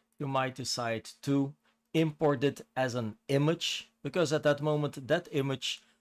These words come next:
might be used, of course, after running, uh, sysprep. Um, import it as an image so that you can use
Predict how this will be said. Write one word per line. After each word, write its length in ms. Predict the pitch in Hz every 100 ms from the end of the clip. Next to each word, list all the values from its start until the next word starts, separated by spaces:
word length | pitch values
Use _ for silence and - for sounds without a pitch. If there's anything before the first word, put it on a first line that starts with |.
| _ -
might 280 | 113 127 120
be 80 |
used, 300 | 123 131 127
of 160 | 123 -
course, 320 | 123 113 - -
after 360 | 113 - 120
running, 520 | 107 113 117 113 107 104
uh, 280 | 101 92 90
sysprep. 600 | - 139 - 135 123 - - - - _
Um, 680 | 127 120 117 117 113 110 - _ _ _ _ -
import 420 | 135 135 139 123
it 100 | 123
as 160 | 123 113
an 100 | 120
image 340 | 120 117 -
so 140 | 127
that 220 | 117 113 117
you 120 | 110
can 300 | 123 110 113
use 420 | 110 117 113 -